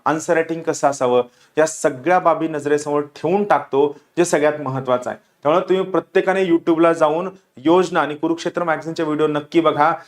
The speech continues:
ज्या विद्यार्थ्यांना हा डाऊट आहे की "सर, मी पुस्तक वाचलं म्हणजे मी पटकन पास होईल", तुम्हाला सांगतो,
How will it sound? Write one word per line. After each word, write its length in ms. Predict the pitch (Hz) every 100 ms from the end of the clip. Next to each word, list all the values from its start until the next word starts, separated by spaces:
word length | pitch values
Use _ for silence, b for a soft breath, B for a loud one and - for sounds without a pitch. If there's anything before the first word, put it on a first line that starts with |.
| B _ 117
ज्या 160 | 151 185
विद्यार्थ्यांना 640 | 185 143 170 160 165 160
हा 160 | 156 170
डाऊट 380 | 160 170 202
आहे 240 | 185 165 123
की 380 | _ _ - 147
"सर, 180 | 160
मी 100 | 156
पुस्तक 380 | 160 156 151 180 180
वाचलं 280 | 165 - 160
म्हणजे 200 | 160 160
मी 60 |
पटकन 400 | 156 151 - 160
पास 220 | 156 147 151
होईल", 160 | 147
तुम्हाला 280 | 147 151 170
सांगतो, 600 | 170 151 139 151 151 151